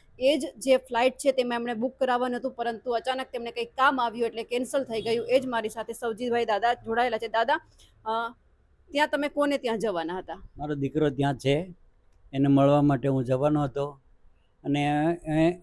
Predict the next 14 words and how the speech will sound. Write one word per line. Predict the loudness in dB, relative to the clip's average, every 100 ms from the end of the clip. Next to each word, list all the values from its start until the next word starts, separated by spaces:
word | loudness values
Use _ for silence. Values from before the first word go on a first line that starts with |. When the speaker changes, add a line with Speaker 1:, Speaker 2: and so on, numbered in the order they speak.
| -4
Speaker 2:
એ, | -4 -2
એણે | 0 6 6
ત્યાંથી | 6 4 4 4 4
જ |
આ | 4
ટિકિટ | 2 0 0 -2
બુક | 0 -4 0
કરાવી | 2 4 2
હતી | 0
મારા | 0 2 0
માટે, | 0 0 -2 -2 -8 _ _ _ _
પરંતુ | 0 6 6 6 6 6 4 -2 -14 _ _ _ _
ટિકિટ | 2 2 2 4
બુક | 4 4